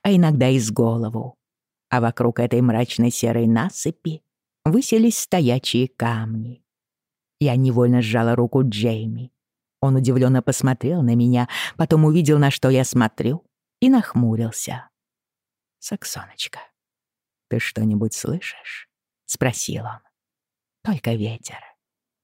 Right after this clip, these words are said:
Он рыдал вместе с похоронной процессией,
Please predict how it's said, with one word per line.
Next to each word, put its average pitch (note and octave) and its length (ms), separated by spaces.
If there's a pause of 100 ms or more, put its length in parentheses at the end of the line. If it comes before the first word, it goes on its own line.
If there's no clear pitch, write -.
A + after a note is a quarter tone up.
(140)
Он F3 160
рыдал D#3+ 320
вместе D#3+ 320
с - 80
похоронной D3 520
процессией, C#3+ 840